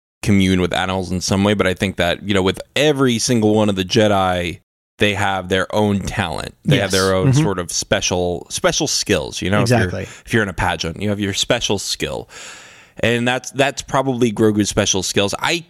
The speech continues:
Speaker 1: become increasingly convinced that what we're watching is a show called The Mandalorian that is the origin story of the next great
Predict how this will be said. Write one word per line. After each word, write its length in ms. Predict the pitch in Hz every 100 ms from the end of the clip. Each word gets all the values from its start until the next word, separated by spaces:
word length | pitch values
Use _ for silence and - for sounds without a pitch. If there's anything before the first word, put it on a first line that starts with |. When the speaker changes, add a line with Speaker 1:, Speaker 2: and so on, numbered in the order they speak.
| 151
Speaker 1:
become 260 | 175 233
increasingly 680 | 226 156 - 214 226 202 175
convinced 480 | - 123 110 107 -
that 80 | 107
what 140 | 98
we're 100 | 98
watching 440 | 110 113 117 123 107
is 220 | 104 98
a 100 | 90
show 240 | - 127
called 340 | 117 120 107 92
The 80 | 98
Mandalorian 920 | 104 107 101 98 107 117 123 127 123
that 160 | 104
is 140 | 101 95
the 100 | 101
origin 480 | 117 123 107 107
story 500 | 104 - 104 98 98 -
of 420 | 98 95 92 92 - _
the 140 | 107
next 360 | 101 98 - -
great 460 | 101 98 92 80